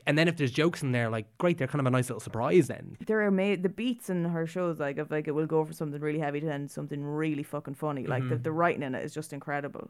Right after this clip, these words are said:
Speaker 2: you
Speaker 1: Yeah.
Speaker 2: know? But then, like, there's, like, you know, like, Dara Ó Briain is, like, he was one of my first comedians I ever saw live, and I just love everything he does. And I
Speaker 1: Yeah.
Speaker 2: remember him sharing something I created online, and that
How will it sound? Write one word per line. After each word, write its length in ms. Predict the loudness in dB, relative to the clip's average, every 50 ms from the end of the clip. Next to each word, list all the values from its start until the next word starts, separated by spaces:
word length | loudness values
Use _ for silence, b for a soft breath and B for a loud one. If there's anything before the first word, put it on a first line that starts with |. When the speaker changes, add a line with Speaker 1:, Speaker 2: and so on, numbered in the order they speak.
| -16 _ -6
Speaker 2:
you 80 | -4
Speaker 1:
Yeah. 140 | -4 -2 -4
Speaker 2:
know? 140 | -4 -6 -8 b b b b _
But 80 | 2
then, 120 | 4 6 6
like, 120 | 4 4
there's, 180 | 2 0 -2 -2
like, 180 | -4 -6 -6 _ -12 -10
you 80 | -8
know, 120 | -8 -6 -8
like, 260 | -10 -12 -12 -16 b b b b b b b b b b b _
Dara 320 | -4 -2 2 4 4 4 4
Ó 60 | 2
Briain 580 | 2 2 2 2 2 2 0 -2 -4 -8 -6 -6
is, 220 | -6 -6 -6 -6
like, 300 | -6 -6 -8 -8 -10 -16 -20 _ _ _ _ _ _ _ _ _ -20 _ -20 -20 _ _ _ _ -20 -18 -14 -14 -12 -4
he 120 | 0 2 2
was 120 | 4 4
one 100 | 4 4
of 40 | 4
my 120 | 4 2 0
first 420 | 0 0 0 0 0 0 -4 -6 -4
comedians 300 | -2 0 0 0 0 0
I 60 | 0
ever 160 | 0 -2 -4
saw 180 | -4 -2 0 2
live, 340 | 2 4 4 4 2 2
and 80 | 0 -4
I 60 | -4
just 140 | -6 -4 -4
love 360 | -2 0 2 2 2 0 -2 -6 -12 -20 -20 _ _ _ _ _ -2
everything 380 | -2 0 0 2 2 0 0
he 80 | 0 0
does. 340 | 0 0 0 0 -2 -4 -4
And 100 | -2 0
I 100 | 2 2
Speaker 1:
Yeah. 40 | 2
Speaker 2:
remember 340 | 2 2 2 2 2 2 4
him 400 | 4 4 2 2 2 2 0 -2 b b b b b b b b b b b _ _ -20 -18
sharing 460 | -16 -4 0 4 6 6 6 6 4 2
something 260 | 0 0 0 0 -2
I 100 | -2 -2
created 280 | -2 -2 -2 0 0
online, 420 | -2 -2 -2 -2 -2 -2 -2 -2 -4
and 120 | -4 -4
that 160 | -4 -4 -6